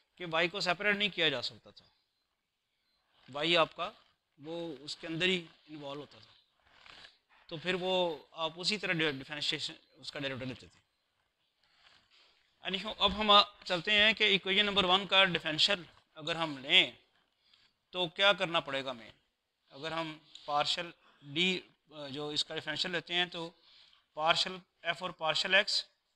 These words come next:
पार्शियल एक्स ओवर पार्शियल एक्स प्लस पार्शियल एफ ओवर पार्शियल वाई, पार्शियल वाई ओवर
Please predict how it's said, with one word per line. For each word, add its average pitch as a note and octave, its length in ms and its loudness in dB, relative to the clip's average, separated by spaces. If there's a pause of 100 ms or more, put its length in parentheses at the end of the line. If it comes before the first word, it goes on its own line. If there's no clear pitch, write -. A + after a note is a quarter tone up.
(680)
पार्शियल E3+ 400 2
एक्स E3+ 200 4
ओवर F3+ 140 -4 (1400)
पार्शियल D#3+ 460 4 (220)
एक्स - 380 -4 (1000)
प्लस F3+ 280 0
पार्शियल D#3+ 460 2
एफ F3 160 2
ओवर F3 160 -8 (840)
पार्शियल D3 360 -2
वाई, D#3 180 6 (1400)
पार्शियल D#3+ 360 2
वाई D#3 220 6
ओवर F3 120 0